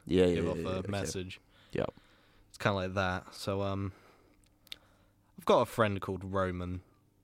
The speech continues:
Speaker 1: Okay.
Speaker 2: Uh,
Speaker 1: Is he a thought?
Speaker 2: No, no, no, no, no. Well, actually, yeah. He's kind of a thought, but he's
Speaker 1: What does it stand for again?
Speaker 2: Does it?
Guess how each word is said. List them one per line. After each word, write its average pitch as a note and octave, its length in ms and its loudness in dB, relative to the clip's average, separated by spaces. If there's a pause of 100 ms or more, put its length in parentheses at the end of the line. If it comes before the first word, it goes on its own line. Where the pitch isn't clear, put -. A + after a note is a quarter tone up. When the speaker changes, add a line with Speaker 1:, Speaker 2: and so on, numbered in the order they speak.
(420)
Speaker 1:
Okay. E2+ 320 2 (140)
Speaker 2:
Uh, F#2 380 -6 (720)
Speaker 1:
Is - 100 -2
he F#2+ 120 6
a G2 40 6
thought? - 320 2 (300)
Speaker 2:
No, G2+ 180 -2
no, F#2+ 140 -2
no, F2 140 -6
no, E2+ 100 -8
no. E2 220 -8 (400)
Well, B2 100 4
actually, G#2+ 220 0
yeah. E2+ 240 -2 (920)
He's - 120 -14
kind G2 180 0
of E2+ 80 -8
a F#2 40 -16
thought, - 340 -8
but G2 180 -4
he's G2+ 440 -8 (260)
Speaker 1:
What G#2+ 80 4
does D3+ 100 4
it - 120 0
stand C#3+ 300 2
for G#2+ 140 2
again? E2+ 300 -4 (1600)
Speaker 2:
Does F#2+ 180 -6
it? - 120 -10